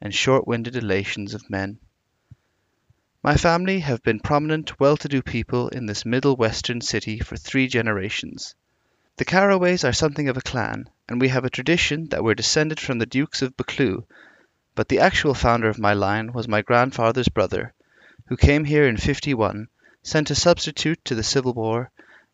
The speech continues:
and started the wholesale hardware business that my father carries on today. I never saw this great uncle, but I'm supposed to look like him. With special reference to the rather hard-boiled painting that hangs in father's office,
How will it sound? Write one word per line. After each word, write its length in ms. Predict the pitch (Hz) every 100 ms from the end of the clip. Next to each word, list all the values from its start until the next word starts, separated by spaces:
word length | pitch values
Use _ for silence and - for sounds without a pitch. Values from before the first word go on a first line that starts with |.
| -
and 100 | 117
started 360 | - 135 147
the 80 | 131
wholesale 480 | 104 147 151 156 147
hardware 400 | 127 131 131 98
business 480 | - 95 - 107 -
that 160 | 104
my 120 | 95 98
father 360 | - 135 135
carries 400 | 143 117 110 131
on 160 | 92 98
today. 400 | - 98 92 - - _ _ _ _ _ _ _ _ _ _ _
I 100 | 135
never 200 | 143 165
saw 240 | 170 190 165
this 160 | 117
great 240 | - 113 101
uncle, 420 | 98 95 107 117
but 100 | -
I'm 120 | 110 120
supposed 400 | - 151 151 -
to 80 |
look 240 | 139 123 -
like 160 | 90
him. 240 | - 92 - _ _ _ _ _
With 120 | - 104
special 440 | - 156 160 160
reference 420 | 143 139 147 143
to 100 | -
the 120 | 113
rather 260 | 107 110 110
hard-boiled 720 | 107 - 143 143 135 135 131
painting 460 | - 117 110 110 101
that 120 | 101
hangs 380 | - 117 123 120
in 100 | 98
father's 360 | 107 107 117
office, 500 | 117 120 - - -